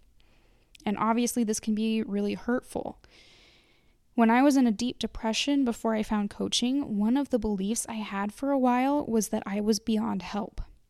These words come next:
That is not a thought I want my brain to be right about.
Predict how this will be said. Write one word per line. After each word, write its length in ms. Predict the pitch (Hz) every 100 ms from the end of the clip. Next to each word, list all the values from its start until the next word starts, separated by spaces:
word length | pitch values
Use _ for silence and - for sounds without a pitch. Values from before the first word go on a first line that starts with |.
| _ _ _ _ - _ _ _ _ -
That 280 | 196 277 -
is 200 | 254 208
not 420 | 202 202 220 -
a 80 | 196
thought 380 | - 202 156 - _ -
I 120 | 208
want 220 | 214 226
my 180 | 226 240
brain 420 | 196 220 185 196
to 120 | 226
be 160 | 220 233
right 260 | 240 311 320
about. 500 | 202 - - -